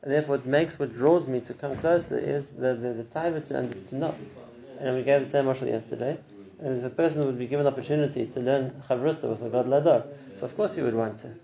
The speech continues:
Uh, there's a certain pachat, there's a certain feeling, I don't think I'm ready for this, but on the other hand,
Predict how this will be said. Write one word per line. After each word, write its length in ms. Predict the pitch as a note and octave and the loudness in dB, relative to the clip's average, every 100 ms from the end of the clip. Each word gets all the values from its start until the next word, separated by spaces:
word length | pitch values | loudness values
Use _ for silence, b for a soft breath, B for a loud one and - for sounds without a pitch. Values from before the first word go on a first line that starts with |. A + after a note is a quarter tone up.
| - - - - | -20 -20 -20 -18
Uh, 200 | - - | -14 -8
there's 200 | B2+ B2+ | 0 0
a 60 | A2+ | 2
certain 340 | C#3 C3+ C3+ | 2 2 0
pachat, 420 | A#2 F3+ - A2+ - | 2 2 2 -6 -6
there's 140 | A#2 | -8
a 40 | A2+ | -4
certain 320 | C#3 B2 A#2+ | -4 -4 -2
feeling, 260 | D#3 C3+ A#2 | 0 2 2
I 80 | |
don't 180 | A#2+ A#2+ | 0 0
think 120 | B2 | -2
I'm 120 | B2 B2 | -2 2
ready 220 | E3 D3+ | 2 0
for 100 | A#2 | -2
this, 240 | B2 C#3+ - | -2 -2 0
but 120 | B2+ | 0
on 80 | B2 | 4
the 60 | |
other 220 | C3 C#3+ B2+ | 4 4 0
hand, 280 | A2+ C3 | -2 -4